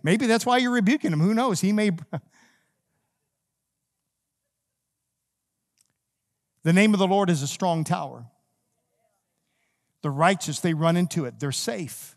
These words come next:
They're safe. God's highly exalted him and given him a name which is above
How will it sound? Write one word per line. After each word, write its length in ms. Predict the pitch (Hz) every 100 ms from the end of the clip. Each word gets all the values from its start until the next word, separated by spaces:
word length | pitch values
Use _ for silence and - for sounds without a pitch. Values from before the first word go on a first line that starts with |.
| -
They're 100 | 147
safe. 640 | - 285 254 196 - - _ _ _ _ _ _ _ _ _ _ _ _ _ _ _ _ _ -
God's 280 | 202 190
highly 340 | - 240 220 196
exalted 480 | 170 202 233 - 190
him 140 | 185
and 100 | 170
given 200 | 214 214
him 100 | 196
a 40 |
name 220 | 190 220 202
which 160 | 175
is 100 | 180
above 460 | 175 185 180 139